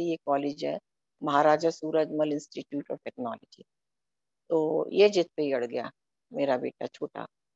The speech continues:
कि, "नहीं मम्मी, मैंने तो यहीं admission लेनी है, मुझे इतनी दूर नहीं जाना। कौन इतना आने जाने में time waste होता है बहुत ज़्यादा।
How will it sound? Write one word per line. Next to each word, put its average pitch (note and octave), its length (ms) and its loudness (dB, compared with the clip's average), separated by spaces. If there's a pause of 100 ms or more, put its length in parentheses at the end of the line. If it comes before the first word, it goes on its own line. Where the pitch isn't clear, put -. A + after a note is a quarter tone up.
(260)
कि, D#3+ 80 -2
"नहीं D#3+ 140 2
मम्मी, D#3+ 340 2
मैंने D#3+ 280 2
तो D#3 120 -2
यहीं D3+ 300 0
admission D3+ 400 -4
लेनी D3 400 -2
है, E3 160 -4 (380)
मुझे E3+ 180 0
इतनी E3 240 0
दूर D3 280 -4
नहीं C#3 200 -2
जाना। C#3+ 440 -2 (320)
कौन E3 280 4 (360)
इतना D3+ 260 -4 (140)
आने C#3+ 360 0
जाने D3 320 -2
में D3 380 -4
time C3+ 200 -2
waste - 380 -8
होता C#3+ 180 -4
है C#3+ 60 2
बहुत C3+ 340 -4
ज़्यादा। B2+ 320 -6